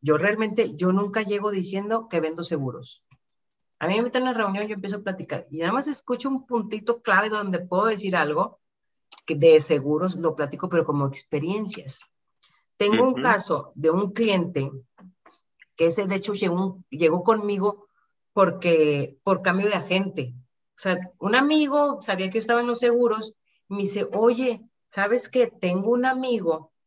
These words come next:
Speaker 1: que están batallando mucho con, con su póliza de gastos médicos,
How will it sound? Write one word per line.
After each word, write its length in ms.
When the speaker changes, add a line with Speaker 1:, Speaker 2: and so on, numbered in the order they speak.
Speaker 1:
que 80
están 340
batallando 720
mucho 680
con, 300
con 240
su 300
póliza 380
de 80
gastos 420
médicos, 600